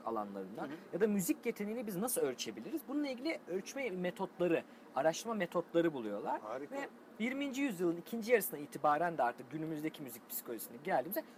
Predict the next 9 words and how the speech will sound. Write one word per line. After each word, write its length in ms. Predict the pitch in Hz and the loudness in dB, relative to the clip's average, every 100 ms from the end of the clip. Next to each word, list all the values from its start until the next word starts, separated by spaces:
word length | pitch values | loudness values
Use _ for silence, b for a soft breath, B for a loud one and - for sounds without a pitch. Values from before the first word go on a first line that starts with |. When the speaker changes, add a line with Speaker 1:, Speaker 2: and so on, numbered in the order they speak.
| - | 4
Speaker 1:
çok 240 | 320 - | 4 6
da 40 | 180 | 2
genişliyor. 500 | 147 117 - 113 143 | 2 -6 -8 -6 -4
Ritim, 420 | 220 247 240 214 | -4 -2 -2 0
melodi, 500 | 220 240 202 240 - | 2 2 2 -2 6
armoni, 600 | 170 208 220 226 240 240 - | 8 8 6 -2 -2 -4 -2
ton 180 | - 247 | 4 6
algısı, 680 | 247 233 202 233 - 226 226 B B B - | 8 6 4 -4 -4 -4 -6 B B B 2
e, 400 | 160 165 160 | 4 6 4